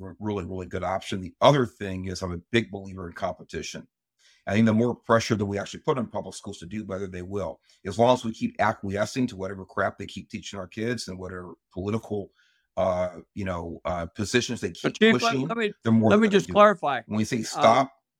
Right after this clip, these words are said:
Speaker 2: I, I
Speaker 1: yeah.
Speaker 2: didn't mean to
Speaker 1: Yeah.
Speaker 2: mislead, because, uh, some
Speaker 1: Mm-hmm.
Speaker 2: of the, the most, uh, some of the strongest young people I know right now were homeschooled. Um, it, it is a very successful option. And right
Speaker 1: Yeah.
Speaker 2: now, because of the degree to which there's been indoctrination in our,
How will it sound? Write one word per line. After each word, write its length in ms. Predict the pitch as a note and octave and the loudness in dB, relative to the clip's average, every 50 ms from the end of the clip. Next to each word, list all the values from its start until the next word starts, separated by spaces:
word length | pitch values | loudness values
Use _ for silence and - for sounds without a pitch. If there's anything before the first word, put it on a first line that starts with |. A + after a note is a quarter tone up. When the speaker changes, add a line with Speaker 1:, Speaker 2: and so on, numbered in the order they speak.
| _ | _
Speaker 2:
I, 120 | C#3 C#3+ D#3+ | -4 -4 -4
I 80 | E3 | -2
Speaker 1:
yeah. 160 | C#3 - D#3 E3+ | 0 0 0 0
Speaker 2:
didn't 160 | F#3+ F#3 F#3 | -2 -6 -6
mean 160 | F#3 F#3 F3+ | -8 -8 -8
to 60 | E3+ D#3+ | -6 -4
Speaker 1:
Yeah. 80 | E3 - | -4 -4
Speaker 2:
mislead, 380 | - - E3 E3+ F3+ F3 D#3 | -4 -4 -4 -4 -4 -4 -6
because, 400 | D3 C#3+ - - C#3+ C3+ B2+ C3 | -8 -14 -12 -10 -10 -10 -10 -8
uh, 100 | C#3 C3+ | -10 -10
some 200 | B2+ - A#3 A3+ | -6 -2 -2 0
Speaker 1:
Mm-hmm. 60 | - - | 0 -2
Speaker 2:
of 60 | - C#3 | -2 -6
the, 200 | C3+ B2+ B2+ - _ _ _ _ _ _ _ _ _ _ _ _ _ _ _ _ _ _ _ - | -10 -12 -14 -16 _ _ _ _ _ _ _ _ _ _ _ _ _ _ _ _ _ _ _ -14
the 120 | C3 A#2+ | -12 -8
most, 460 | A#2+ C#3+ D3+ D3 C#3 - - _ - | -6 -6 -6 -6 -8 -12 -16 _ -4
uh, 360 | C#3 B2+ B2 A#2+ A#2 A#2 A#2 - - _ _ _ _ | -2 0 0 0 0 -2 -4 -8 -14 _ _ _ _
some 220 | - - D#3 D3+ | -10 -4 -2 -2
of 60 | D3+ C3 | -2 -2
the 60 | B2+ | -4
strongest 520 | - - - D3 D#3 D#3+ D3 C3+ - - | -6 -4 -2 0 0 0 -2 -4 -6 -4
young 180 | C#3+ D3 C#3+ C3+ | -2 -2 -2 -2
people 300 | - C#3 D3 - C#3+ C3 | -2 -4 -4 -2 -2 -2
I 100 | B2+ B2 | 0 0
know 180 | B2 C3 C#3 | 0 0 0
right 240 | D3 C#3+ B2+ A#2+ A#2 | 0 0 0 0 -2
now 160 | B2 A#2+ A#2 | -4 -6 -6
were 160 | A#2 A2+ A2 A2 | -6 -6 -8 -8
homeschooled. 560 | A#2 A#2+ A#2 A#2 - - - A#2 A2+ A2 - - _ _ _ _ _ _ _ _ _ | -6 -8 -8 -8 -10 -10 -8 -6 -6 -8 -10 -12 _ _ _ _ _ _ _ _ _
Um, 320 | - - B2 A#2+ A#2+ B2 - | -4 -2 0 0 -2 -4 -2
it, 160 | - C#3+ C3+ - | 0 0 0 2
it 100 | - D#3 | 2 4
is 160 | F3 G3 F#3+ E3 | 6 6 6 4
a 80 | D#3+ | 0
very 240 | C#3 D3 C#3+ C3+ C3 | 0 2 2 2 2
successful 560 | - - B2+ - - D3 C3+ B2+ - - C3+ | 0 -4 -12 -12 -6 -6 -6 -6 -6 -8 -4
option. 380 | C3 B2+ B2+ - - C#3 C#3 C3+ | -2 -2 -2 -4 -6 -6 -4 -4
And 100 | C3 C3 | -2 0
right 140 | C#3 C#3+ - | 2 2 2
Speaker 1:
Yeah. 80 | - | 2
Speaker 2:
now, 180 | - D#3+ F3 F#3 | 2 -2 -4 -4
because 440 | D#3+ D3 C3+ - - D#3+ D3+ C#3 C#3+ | -6 -10 -14 -10 -10 -10 -10 -10 -12
of 100 | B2+ B2+ | -18 _
the 60 | C3+ | -20
degree 420 | A#2+ - B2+ - - C#3+ D#3 D#3+ D#3 | -18 -18 -20 -18 -12 -10 -8 -8 -8
to 140 | - - C#3+ | -8 -10 -12
which 280 | C3+ C#3+ C#3 C#3 - - | -10 -10 -10 -10 -12 -12
there's 200 | D3+ C3+ B2 - | -10 -10 -10 -8
been 200 | C3 C#3 C#3 C#3 | -8 -6 -6 -6
indoctrination 800 | B2+ A#2+ C3+ C3+ C#3+ - _ B2 A#2+ B2 C#3+ E3 - - C#3 | -6 -2 0 0 0 -2 _ -8 -8 -8 -8 -8 -10 -10 -12
in 100 | C3 B2 | -12 -10
our, 140 | A#2+ A#2 - | -10 -12 -14